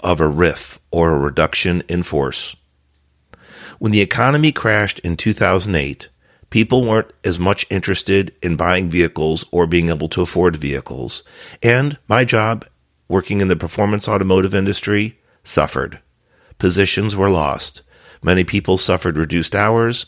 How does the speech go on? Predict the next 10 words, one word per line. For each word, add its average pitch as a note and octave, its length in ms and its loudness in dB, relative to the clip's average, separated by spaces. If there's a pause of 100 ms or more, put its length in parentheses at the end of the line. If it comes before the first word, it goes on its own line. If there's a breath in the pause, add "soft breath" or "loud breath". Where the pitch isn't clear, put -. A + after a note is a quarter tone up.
(120)
and D#2+ 160 -4
worse F#2 260 0
yet, G2 240 -2
like F#2 240 -2
me, F2+ 320 0 (260 loud breath)
many F2 180 2
people F2+ 340 0
lost D#2+ 280 0
their D#2+ 160 -2
jobs. C#2+ 540 -6